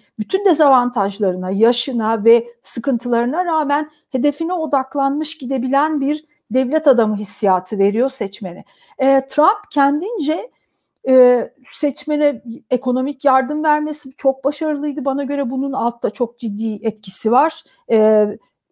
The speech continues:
orta ve ortanın altı beyaz seçmende bu ciddi karşılık bulmuş durumda. Pek çok eyalette, seninle de konuşuruz. E, ikincisi de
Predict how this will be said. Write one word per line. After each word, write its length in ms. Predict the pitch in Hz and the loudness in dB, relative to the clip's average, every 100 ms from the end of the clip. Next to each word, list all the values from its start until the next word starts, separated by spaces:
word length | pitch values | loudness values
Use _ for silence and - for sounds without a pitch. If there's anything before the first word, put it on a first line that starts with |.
| _ | _
orta 440 | - 247 254 262 277 | 2 4 4 2 4
ve 40 | |
ortanın 420 | 247 240 262 285 | 4 4 0 -2
altı 340 | 277 262 254 220 | 0 0 0 -2
beyaz 300 | 220 233 277 | 0 0 -2
seçmende 640 | - 269 - 262 247 233 | -8 -12 -6 -4 -4 -4
bu 100 | 214 | -4
ciddi 340 | 196 208 247 | -6 -6 -8
karşılık 580 | 233 196 180 - 208 226 | -6 -6 -8 -8 -8 -8
bulmuş 440 | 311 302 302 - - | -8 -8 -10 -12 -12
durumda. 420 | 302 302 311 320 - _ - | -8 -4 -4 -4 -8 _ -2
Pek 200 | 269 - | -2 0
çok 240 | 247 - | 0 2
eyalette, 720 | 226 214 208 202 _ 262 320 | 4 4 2 -2 _ -2 -2
seninle 340 | - 220 220 220 | -4 -4 -2 -4
de 60 | |
konuşuruz. 640 | 214 240 220 - 277 370 - _ _ _ - | -4 -4 -6 -8 -12 -14 -16 _ _ _ 0
E, 180 | 262 254 | 2 2
ikincisi 680 | 294 - 392 415 392 370 | 0 -6 -6 -4 -4 -2
de 100 | 339 | 0